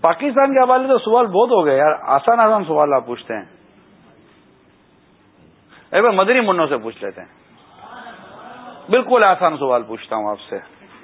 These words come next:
ٹھیک ہے؟ اب آپ کی تیاری تو جو ہو کر ہوئی ہوگی وہ تو وہی ہوگی،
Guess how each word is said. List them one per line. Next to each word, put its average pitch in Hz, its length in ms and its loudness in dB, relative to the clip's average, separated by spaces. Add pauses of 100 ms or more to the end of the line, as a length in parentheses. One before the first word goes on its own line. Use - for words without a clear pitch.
(520)
ٹھیک 180 200 -4
ہے؟ 165 120 -2 (260)
اب 156 220 2
آپ 170 180 2
کی 214 100 -2
تیاری 196 440 2
تو 208 100 0
جو 196 140 0
ہو 180 140 2
کر 185 200 -2
ہوئی 170 240 0
ہوگی 175 240 -4
وہ 165 120 -2
تو 147 120 -4
وہی 113 180 -4
ہوگی، 90 220 -10